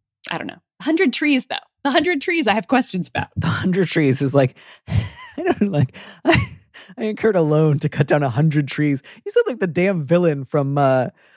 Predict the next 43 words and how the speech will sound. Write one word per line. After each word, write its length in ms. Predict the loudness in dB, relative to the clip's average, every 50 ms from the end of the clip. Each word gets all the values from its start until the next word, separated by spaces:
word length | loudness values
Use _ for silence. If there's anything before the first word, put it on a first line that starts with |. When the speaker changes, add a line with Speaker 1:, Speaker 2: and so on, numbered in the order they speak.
| _ _ _ _ _ _ -12
Speaker 2:
what's 160 | -10 -8 -6
that 160 | -6 -6 -4
weird 400 | -2 0 2 4 2 2 0 -4 _ _ _ -14 -6 0
Don 340 | 2 2 4 4 2 0
Bluth 440 | -2 0 0 0 0 0 -4 -10 -20 _ _ _ -2
animated 500 | 0 0 2 2 2 2 2 2 0 0
movie 300 | 0 -2 0 0 0 0
where, 220 | 0 0 -2 -2 -2
like, 180 | -2 -2 -2 0
Robin 320 | 2 2 2 2 0 0
Williams 380 | 0 0 0 0 0 -2 -4 -2
played 180 | 0 2 2
a 60 | 2
rapping 440 | 2 0 0 0 2 2 2 0 0
bat 400 | -2 -2 -2 -2 -2 -2 -4 -6
in 140 | -6 -2 -2
the 60 | 0
rainforest? 800 | 0 0 -2 -2 -2 0 2 2 4 4 2 -2 -6 -14 -18 _ _ _ _ _ -4
Speaker 1:
Uh, 220 | -2 0 2 2 4
Speaker 2:
Fern 140 | 4 4 4
Speaker 1:
Fern 140 | 2 0
Speaker 2:
Gully. 120 | 0 0 0
Speaker 1:
Gully. 340 | 0 0 -2 -6 -8 -10 -16 _ _ _ _ _
Speaker 2:
Yeah, 280 | -2 0 2 2 2 2
you 120 | 0 -2 -6
sound 140 | -8 -6
like 100 | -4 -4
the 80 | -4 -4
bad 300 | -2 0 0 0 0 0
guy 160 | 0 -2 -2
in 160 | -2 -4 -6
Fern 320 | -2 0 0 0 0 0 0
Gully. 200 | 0 0 0 0 -2
<laughs> 40 | -4
Like, 200 | -4 -2 0 0
I've 140 | -2 0 2
gone 200 | 2 2 2 2
into 220 | 0 0 0 -2
debt 420 | -2 -2 -2 -2 -2 -2 -2 0
to 100 | 0 -2
cut 260 | 0 0 -2 -2 0 0
down 180 | 0 0 0 0
a 80 | -2